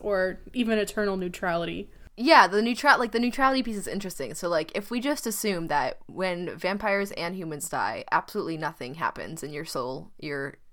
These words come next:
Speaker 2: mind, whatever, goes
Speaker 1: Mm-hmm.
Speaker 2: absolutely nowhere, I feel like that would erase a lot of these existential problems for Ed-,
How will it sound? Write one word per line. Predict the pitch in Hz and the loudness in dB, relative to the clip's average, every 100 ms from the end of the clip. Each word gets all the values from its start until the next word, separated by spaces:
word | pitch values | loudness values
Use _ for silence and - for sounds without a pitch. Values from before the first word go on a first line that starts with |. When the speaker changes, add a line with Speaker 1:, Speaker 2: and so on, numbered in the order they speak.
| - | -14
Speaker 2:
mind, | 156 139 123 147 | -8 -6 -6 -6
whatever, | 147 131 131 160 | -4 -4 -6 -2
goes | 254 254 226 | 2 2 2
Speaker 1:
Mm-hmm. | 202 | 0
Speaker 2:
absolutely | 208 - - 147 | 0 -2 -6 -6
nowhere, | 120 101 180 262 339 370 - - - - | -6 -4 0 2 0 -2 -10 -16 -14 -8
I | |
feel | 262 | -2
like | 427 392 | 0 4
that | 349 | 4
would | 330 | 4
erase | 247 - 196 190 - | 4 2 2 0 0
a | 196 | 2
lot | 175 180 | 2 2
of | 170 | 0
these | 165 160 - | -2 -2 -2
existential | 170 165 - 160 156 147 | -2 -2 -4 -4 -4 -8
problems | 123 143 120 139 | -4 -6 -6 -12
for | - | -8
Ed-, | 71 | -8